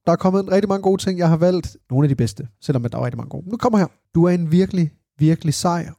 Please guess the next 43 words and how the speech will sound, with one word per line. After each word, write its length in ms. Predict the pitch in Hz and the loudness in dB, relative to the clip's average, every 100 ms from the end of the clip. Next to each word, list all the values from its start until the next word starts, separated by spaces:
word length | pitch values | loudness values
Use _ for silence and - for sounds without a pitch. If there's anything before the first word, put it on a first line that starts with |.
| - | -4
og 140 | 151 | -2
meget, 380 | 143 131 123 151 | 0 0 0 0
meget 240 | 143 127 139 | 0 0 0
god 200 | 147 135 _ | -4 -4 _
formidler. 400 | - 143 139 123 - _ _ _ _ _ | -2 0 0 -2 -10 _ _ _ _ _
Har 140 | - 175 | -2 -2
den 140 | 170 185 | 0 0
dybeste 360 | 202 208 - | 0 0 0
respekt. 640 | 151 - 151 165 - - - _ _ _ _ _ _ _ - | 0 0 -2 -2 -8 -20 -20 _ _ _ _ _ _ _ -4
Og 60 | |
så 100 | - | 0
er 40 | 202 | 0
du 60 | |
gymnast. 720 | 208 190 151 185 - - - - - _ _ - | 0 0 2 0 -2 -10 -14 -16 -20 _ _ -4
Sejt, 280 | 185 190 185 | -2 0 -2
du 60 | |
står 240 | 165 175 151 | 0 0 2
frem 140 | 185 185 | 0 0
med 120 | 165 | 0
din 140 | 160 | 0
historie, 480 | 151 - 180 165 139 | 0 2 2 2 0
selvom 280 | - 170 147 | 0 -2 0
det 100 | 143 | 0
har 100 | 139 | 2
været 340 | 131 131 143 - _ - | 2 2 0 -4 _ -4
og 140 | 127 | 0
er 40 | 139 | 0
stadig 400 | - 143 147 147 | 0 0 2 0
et 60 | - | -2
kæmpe 240 | 156 151 | -2 -4
traume, 440 | - 127 131 151 - - | -4 -4 -4 -6 -10 -8
traume 320 | 143 143 143 | -2 -2 0
for 140 | 139 | -2
dig, 140 | 131 - | -2 -6
Daniel. 280 | - 131 135 | -8 -10 -4
Du 80 | 135 | -2
er 80 | 131 | 0
mega 240 | 135 127 | -2 -2
sej. 240 | 123 117 - _ _ _ _ _ _ _ _ _ _ - | -4 -8 -12 _ _ _ _ _ _ _ _ _ _ -2
Fantastisk 580 | 151 - 175 - - | 0 0 0 0 -2
historiefortæller. 720 | 160 - 190 180 165 175 160 147 - _ _ _ _ _ _ | -2 2 2 2 0 2 2 0 -4 _ _ _ _ _ _
Han 240 | - 170 165 | -2 0 0
var," 160 | 160 | -2